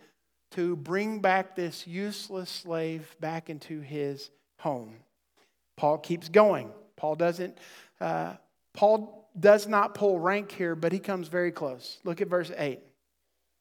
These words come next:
"Accordingly, though I am bold enough in Christ to command you to do what is required."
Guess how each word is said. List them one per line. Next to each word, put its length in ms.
"Accordingly, 800
though 400
I 280
am 340
bold 420
enough 600
in 240
Christ 560
to 160
command 680
you 120
to 160
do 260
what 160
is 160
required." 500